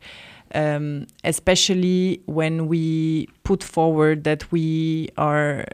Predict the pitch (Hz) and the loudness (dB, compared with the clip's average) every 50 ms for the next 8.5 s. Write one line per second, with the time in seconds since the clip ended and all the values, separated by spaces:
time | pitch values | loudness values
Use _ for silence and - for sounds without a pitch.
0 | - - - - _ _ _ - 151 143 160 180 180 170 151 - - - - - | -14 -18 -20 -20 _ _ _ -10 -4 0 2 4 4 2 2 0 -2 -2 -2 -2
1 | - 151 151 147 147 147 151 151 147 - - 165 160 160 165 170 165 - - 156 | -2 -2 0 0 0 0 -2 -4 -4 -6 -6 -4 0 0 0 0 0 -2 -2 -4
2 | 151 147 147 - - _ - - - 147 143 143 143 143 147 151 - - - - | -4 -4 -6 -12 -20 _ -12 -8 -6 -4 -4 -4 -6 -6 -8 -8 -8 -8 -8 -8
3 | - - - - - 147 147 143 - - - - - - 151 156 160 160 160 151 | -8 -10 -10 -8 -6 -6 -6 -8 -12 -20 -20 -20 -14 -4 -2 0 0 2 0 0
4 | 147 147 151 180 208 - - - 156 151 - - - 151 - - 175 175 - 170 | 0 0 0 0 -2 -4 -6 -6 -4 -4 -4 -2 -4 -4 0 0 0 2 2 0
5 | 165 - - - 180 180 202 233 240 - - - - - - - - - 156 156 | -2 -2 -4 0 2 4 4 4 2 -4 -10 -20 -20 -20 -20 -16 -6 -4 -2 -2
6 | 160 147 - - _ - - 160 156 - 196 208 214 190 - 190 175 185 185 170 | -2 -2 -6 -10 _ -2 0 0 2 2 2 2 2 4 4 2 4 4 2 2
7 | 165 - - 202 196 196 196 - - - - 180 180 - - - 208 208 190 147 | 2 2 2 4 4 4 4 2 0 0 2 2 2 2 2 4 4 4 4 4
8 | 139 135 135 131 131 131 127 - - | 0 -4 -4 -4 -4 -6 -8 -10 -16